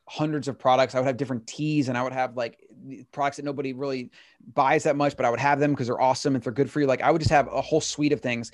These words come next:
but economically, business-wise, it doesn't make sense. Our supply ch-, our supply chain got very complicated, and, you know, business is always about focus. And so we've had to kind of whittle away, whittle away, and just focus on the best sellers of what people really want, and then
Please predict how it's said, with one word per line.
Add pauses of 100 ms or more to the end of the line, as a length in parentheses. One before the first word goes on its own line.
(220)
but
economically,
business-wise,
it
doesn't
make
sense.
Our
supply
ch-,
our
supply
chain
got
very
complicated, (360)
and, (240)
you
know,
business
is
always
about
focus.
And
so (180)
we've
had
to
kind
of
whittle
away,
whittle
away,
and
just
focus
on
the
best
sellers
of
what
people (240)
really
want,
and
then